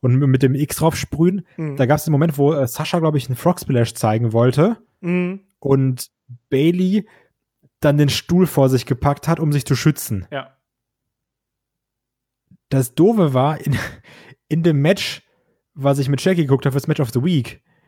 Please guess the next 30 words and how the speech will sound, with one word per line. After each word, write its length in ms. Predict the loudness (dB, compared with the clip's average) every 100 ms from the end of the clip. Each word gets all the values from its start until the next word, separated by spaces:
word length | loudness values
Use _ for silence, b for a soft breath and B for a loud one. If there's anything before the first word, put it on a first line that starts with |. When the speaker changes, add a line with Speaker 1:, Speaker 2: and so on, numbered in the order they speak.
| _ _
Speaker 1:
äh, 180 | -2 2
New 220 | 2 2
Day 140 | 2
gegen 160 | 2 0
die 100 | 0
Usos, 560 | 2 2 2 2 -4 -14 _ _ _ _ _ _ _ _
wurde 220 | -4 -2 0
genau 160 | 2
der 100 | 2
gleiche 200 | 0 -2
Spot 200 | -2 -2
gemacht, 560 | 0 2 2 0 -4 -14 -14
Speaker 2:
<laughs> 100 | _
Speaker 1:
nur 180 | 0 2
dass 120 | 0
es 120 | -2
eben, 240 | -2 -2 -6 b b _
nur 100 | 2
dass 120 | 2
der 140 | 2 0
Stuhl 280 | 0 0 0
dann 100 | 0
auf 140 | -2
Woods 260 | -2 -4 0
gelegt 360 | 0 0 0
wurde, 220 | 0 2 2
so 60 |
nach 120 | 0 0
dem 120 | 0
Motto, 340 | 0 -2 -6